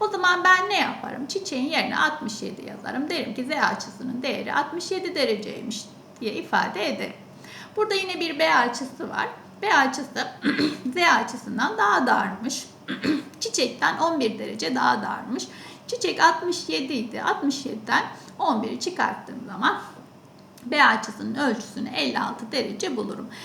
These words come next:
Eğer ben bunu kitaba benzetirsem nasıl söylerdim?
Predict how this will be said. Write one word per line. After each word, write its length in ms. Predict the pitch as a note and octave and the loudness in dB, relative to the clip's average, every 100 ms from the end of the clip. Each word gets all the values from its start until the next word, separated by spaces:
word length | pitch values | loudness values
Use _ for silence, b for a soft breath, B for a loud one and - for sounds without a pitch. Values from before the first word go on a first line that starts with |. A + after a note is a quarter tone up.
| B - | B 2
Eğer 240 | F4 E4 E4 | 6 8 10
ben 260 | F4+ C#4+ | 10 10
bunu 180 | A3+ A#3+ | 6 0
kitaba 400 | F4 D4 B3+ C4 | 2 2 4 6
benzetirsem 840 | D4+ C#4 A3 G3+ G3 - D4 G4 | 8 8 4 -4 -8 0 2 4
nasıl 260 | D#4 C#4 A#3+ | 2 0 -4
söylerdim? 720 | - - G3+ - - - | -8 -8 -8 -8 -10 -6